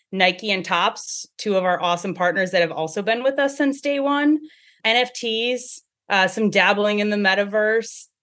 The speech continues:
um, and then lucky enough to help get sports betting open,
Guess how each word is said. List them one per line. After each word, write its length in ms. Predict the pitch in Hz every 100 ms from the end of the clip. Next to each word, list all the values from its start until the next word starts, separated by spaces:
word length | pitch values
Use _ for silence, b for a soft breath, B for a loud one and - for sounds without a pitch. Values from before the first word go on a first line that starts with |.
| _
um, 380 | 214 196 190 190
and 120 | 214 214
then 180 | 214
lucky 280 | 202 196 220
enough 400 | 208 196 190 190
to 80 | -
help 460 | 170 170 185 180 180
get 160 | 190
sports 380 | - - 185 185
betting 260 | 190 180 175
open, 340 | 170 175 170